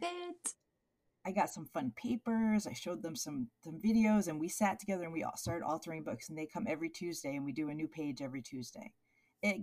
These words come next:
Speaker 2: gives me so much joy to be able to share it with the kids and also to get to do it at
Speaker 1: <laughs>
Speaker 2: work, um, and to reuse old books. It's, it's, it's really play.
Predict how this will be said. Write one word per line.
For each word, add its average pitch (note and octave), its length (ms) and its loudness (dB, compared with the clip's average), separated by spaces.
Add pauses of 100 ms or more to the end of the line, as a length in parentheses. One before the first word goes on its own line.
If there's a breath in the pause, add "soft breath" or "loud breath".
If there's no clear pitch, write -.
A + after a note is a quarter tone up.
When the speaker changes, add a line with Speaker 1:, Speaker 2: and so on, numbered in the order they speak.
(140)
Speaker 2:
gives A#3 260 6
me G3+ 160 8
so F#3+ 400 2
much G3+ 400 2
joy D#3+ 600 2 (140)
to - 80 -18
be F3 80 0
able E3 200 0
to D#3+ 120 -8
share D#3 460 -2
it G3 240 0
with E3+ 240 -8
the - 80 -18
kids F#3 600 -4 (440)
and F3+ 140 0
also F#3 280 6
to G3 120 -2
get - 180 -4
to - 80 -6
do D#3 160 0
it F3+ 100 0
at C4+ 140 2
Speaker 1:
<laughs> - 0 -
Speaker 2:
work, D3+ 200 4 (760 soft breath)
um, E3 380 -2
and G#3 160 10
to G3+ 100 2
reuse F#3+ 300 4
old F#3 240 6
books. G3+ 400 4
It's, - 440 -4
it's, - 540 -4
it's G#3+ 160 2
really C4+ 260 4
play. G3+ 760 2